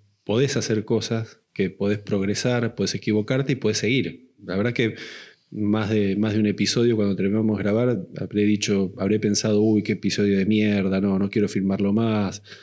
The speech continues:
A mí particularmente se me cagó tres veces el micrófono, "No, ya no compro". Es decir, son cosas que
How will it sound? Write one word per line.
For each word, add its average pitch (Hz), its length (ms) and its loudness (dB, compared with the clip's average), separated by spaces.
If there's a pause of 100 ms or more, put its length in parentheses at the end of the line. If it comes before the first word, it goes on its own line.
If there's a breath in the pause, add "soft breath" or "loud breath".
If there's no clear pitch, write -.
(140 loud breath)
A 139 80 -2
mí 113 100 2
particularmente 104 640 0
se 104 100 -4
me 92 160 0
cagó 101 300 2
tres 101 160 0
veces 98 280 -2
el 92 80 0
micrófono, 101 720 0
"No, 110 200 0
ya 107 180 0
no 104 140 0
compro". 101 380 -2
Es - 340 -12
decir, 110 200 0
son 127 160 2
cosas 147 280 0
que 139 280 -2